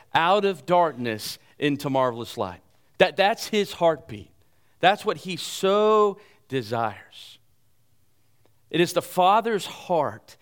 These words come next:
that all men, all women, all people of all tribes, tongues, and nations would worship him.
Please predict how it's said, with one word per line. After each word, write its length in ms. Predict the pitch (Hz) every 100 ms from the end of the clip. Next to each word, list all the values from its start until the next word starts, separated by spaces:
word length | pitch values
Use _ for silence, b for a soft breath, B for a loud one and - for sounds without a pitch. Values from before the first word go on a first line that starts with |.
| b b
that 240 | 156 156 -
all 300 | 180 202 208
men, 420 | 196 185 151 113 - B
all 320 | 190 202 180
women, 340 | 180 160 123 - B
all 240 | 185 202 196
people 480 | - 175 - 120 - B
of 100 | 139
all 140 | 147
tribes, 580 | 135 - 175 196 196 -
tongues, 480 | - 202 202 202 - 156
and 200 | 156 156
nations 640 | 165 147 - 117 107 - b b b
would 140 | 135
worship 760 | 120 127 175 185 - 190 180 - b b b _
him. 400 | - 135 101